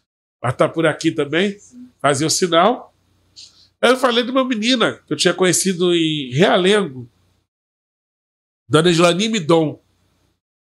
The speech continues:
Speaker 1: Segunda geração, né? Porque ela é filha do Seu Armando.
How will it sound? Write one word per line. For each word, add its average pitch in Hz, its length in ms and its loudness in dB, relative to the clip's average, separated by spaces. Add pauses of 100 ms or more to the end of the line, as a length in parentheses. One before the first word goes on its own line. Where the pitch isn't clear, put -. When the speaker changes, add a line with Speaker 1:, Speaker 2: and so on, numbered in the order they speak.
(800)
Speaker 1:
Segunda 214 420 2
geração, 196 520 0
né? 151 120 -2
Porque - 200 -10
ela 175 140 2
é 185 60 2
filha 208 280 -2
do 220 80 -6
Seu 233 200 -2
Armando. 165 580 -2